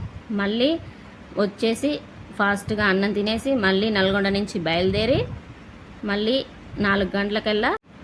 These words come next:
హైదరాబాద్కి అయితే వచ్చేసామండి. కరెక్ట్గా నాలుగు, నాలుగున్నర ఆ టైంలో హైదరాబాద్కి వచ్చేసాము. ఒక రెండు పనులు ఉండేయండి హైదరాబాద్లో. ఆ రెండు పనులు కూడా చూసుకొని నైట్ ఎయిట్ థర్టీ, నైన్ కల్లా అయితే చార్మినార్ దగ్గరికి వెళ్ళి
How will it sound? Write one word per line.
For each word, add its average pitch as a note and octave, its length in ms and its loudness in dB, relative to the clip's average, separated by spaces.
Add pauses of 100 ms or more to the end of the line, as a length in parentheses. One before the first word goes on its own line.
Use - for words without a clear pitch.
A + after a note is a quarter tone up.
(300)
హైదరాబాద్కి G#3 600 4
అయితే G3+ 220 0
వచ్చేసామండి. F#3 680 2 (120)
కరెక్ట్గా G3+ 380 0 (120)
నాలుగు, F#3 320 4 (140)
నాలుగున్నర F#3 500 2
ఆ F3 100 0
టైంలో F#3+ 340 0
హైదరాబాద్కి F3+ 520 0
వచ్చేసాము. F#3 540 -4 (520)
ఒక A#3 100 0 (120)
రెండు A3+ 200 4 (100)
పనులు G#3+ 280 2
ఉండేయండి G3+ 440 2
హైదరాబాద్లో. F#3+ 600 2 (540)
ఆ G#3 120 6
రెండు A3+ 260 2
పనులు A3 300 2
కూడా A3 140 2 (400)
చూసుకొని G#3+ 560 0 (680)
నైట్ G#3 260 0 (340)
ఎయిట్ G3+ 220 0
థర్టీ, G3 320 2
నైన్ G3 280 4
కల్లా G3 220 2
అయితే B3 180 -4 (120)
చార్మినార్ F3+ 400 2
దగ్గరికి F3+ 380 -2
వెళ్ళి F#3+ 240 0